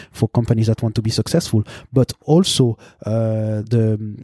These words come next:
her past fear of, uh, of public speaking and how she, uh, she conquered, uh, she conquered that. So, uh, there will be, uh, so, so in that episode, we really have diversity and inclusion. We, uh,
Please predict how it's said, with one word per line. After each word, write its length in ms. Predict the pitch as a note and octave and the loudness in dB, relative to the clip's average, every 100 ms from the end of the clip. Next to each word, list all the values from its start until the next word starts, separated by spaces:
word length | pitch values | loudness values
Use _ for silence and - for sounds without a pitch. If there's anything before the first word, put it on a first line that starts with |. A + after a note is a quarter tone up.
| - G#2+ | -8 0
her 200 | A#2 A2+ | 2 2
past 400 | - B2 C#3 - | 2 0 0 -6
fear 360 | - B2+ A#2 - | -4 0 0 0
of, 260 | A2+ - A2+ | -4 -2 0
uh, 260 | G#2 G2 | 2 0
of 200 | F#2 A2+ | 0 0
public 260 | - G#2+ G#2+ | 0 0 -2
speaking 380 | - A#2 G#2 G2+ | -6 -6 -4 -4
and 100 | F#2+ | -4
how 160 | G#2+ | -2
she, 340 | G2+ - A2 G2+ | -4 -2 -2 0
uh, 400 | G2 A2 - A2+ | 0 -2 -4 -4
she 220 | - A#2 - | -6 -6 -4
conquered, 560 | A2+ A2+ - A2 G2+ - - - | -4 -4 -2 -2 -2 -8 -16 -10
uh, 320 | - G2+ - A#2+ | -2 0 0 -2
she 140 | - | -2
conquered 460 | - G#2 - A2+ G#2 | 0 -2 0 -2 0
that. 180 | G2 - | -6 -2
So, 240 | A#2 A2 | 0 2
uh, 80 | G#2+ - - - | 0 -4 -20 -2
there 140 | B2 | 0
will 140 | B2 | 2
be, 260 | A#2+ B2 B2 | 0 -2 0
uh, 220 | A#2 A2+ | 0 -2
so, 140 | G#2+ A#2 | -4 -4
so 120 | A2+ | -4
in 140 | A#2+ | -2
that 160 | C3+ C3+ | -2 -2
episode, 360 | B2+ A#2+ B2+ | -2 0 2
we 80 | A#2 | 2
really 300 | A2+ A#2+ A#2 | 2 2 2
have 220 | A#2 A2 | 0 -2
diversity 560 | A2 A2 A2 A2+ - A#2 | -2 -2 -2 -4 -2 0
and 80 | A2+ | 0
inclusion. 560 | A2 A#2+ A#2+ B2 A#2+ A2 | 0 2 4 4 2 0
We, 260 | G#2 | 2
uh, 40 | G#2 | 0